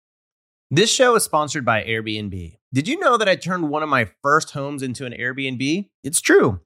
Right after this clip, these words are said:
And it even helped me get the extra income I needed to launch my real estate career. So if you want to try your hand at making even more income with your property,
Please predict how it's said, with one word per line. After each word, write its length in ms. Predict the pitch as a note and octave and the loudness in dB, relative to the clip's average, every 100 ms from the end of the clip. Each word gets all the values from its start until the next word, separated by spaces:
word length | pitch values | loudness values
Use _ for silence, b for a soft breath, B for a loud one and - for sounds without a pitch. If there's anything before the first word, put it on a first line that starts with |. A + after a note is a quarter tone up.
| _ | _
And 100 | D#3+ | 2
it 60 | G3 | 6
even 220 | D4 F4 | 4 4
helped 240 | F#3 G3+ G3 | 0 -2 -2
me 80 | |
get 220 | D#3 E3 - | -2 -2 -4
the 120 | C#3+ | -6
extra 340 | D3+ - - B2+ | -4 -4 -2 -2
income 320 | C#3 C3+ C3 | -2 -2 0
I 80 | B2+ | 2
needed 480 | F3 C4 F#3 C3+ C3 | 4 4 4 0 -2
to 100 | C3 | -4
launch 280 | B2+ C3 D#3+ | -2 -2 0
my 80 | |
real 240 | D#3+ G3+ A#3 | 2 2 2
estate 400 | D3 A2+ F#2+ - | 0 -4 -8 -10
career. 380 | G2 F2+ F2 _ - | -12 -12 -16 _ -4
So 200 | - E3 | 2 2
if 80 | F3+ | 2
you 80 | |
want 120 | G#3+ C#4 | -2 -2
to 60 | |
try 180 | F#3 F3 | 0 2
your 120 | E3 | 2
hand 240 | D3 C#3+ C3+ | 0 -2 -4
at 100 | A#2+ | -4
making 320 | C3 C3+ B2+ | -8 -6 -6
even 240 | B2 B2 | -6 -4
more 260 | C3 G3+ A3+ | 2 4 4
income 420 | D#3+ B2 B2 G#2 | 2 -2 -2 -2
with 180 | G#2 G#2+ | -4 -10
your 80 | G2 | -4
property, 640 | G#2+ G2 G2+ G#2+ A#2 | 0 0 -2 -6 -6